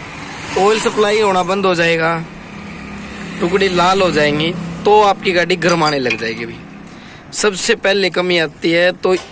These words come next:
इस चीज़ में कमी आती है, अगर आपकी गाड़ी गर्माने लग जाए तो। उसके बाद भाई, दूसरा रीज़न क्या होगा,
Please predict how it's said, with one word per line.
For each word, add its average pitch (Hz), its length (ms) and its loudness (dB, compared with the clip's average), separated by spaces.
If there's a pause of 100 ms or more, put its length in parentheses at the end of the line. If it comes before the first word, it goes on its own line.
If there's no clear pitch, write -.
(120)
इस 202 200 0
चीज़ 196 180 0
में 180 140 2
कमी 165 240 0
आती 143 300 -4
है, 156 60 2
अगर 156 180 2
आपकी 151 260 -4
गाड़ी 151 300 0
गर्माने 147 440 0
लग 120 160 -2
जाए 113 180 -4
तो। - 1160 -6
उसके 240 260 2
बाद 220 240 2
भाई, 185 340 2
दूसरा 190 380 2
रीज़न 185 340 0
क्या 180 160 0
होगा, 147 380 2